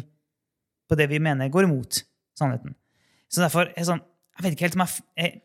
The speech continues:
er med på den beskrivelsen at vi gir oss selv noe mandat, for at jeg tenker at alle har på en måte et mandat,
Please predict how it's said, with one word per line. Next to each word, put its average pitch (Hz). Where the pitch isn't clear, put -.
er 175
med 160
på 160
den 147
beskrivelsen 143
at 135
vi 143
gir 151
oss 147
selv 147
noe 147
mandat, 156
for 156
at 156
jeg -
tenker 156
at -
alle 156
har 170
på 185
en 185
måte 180
et 165
mandat, 156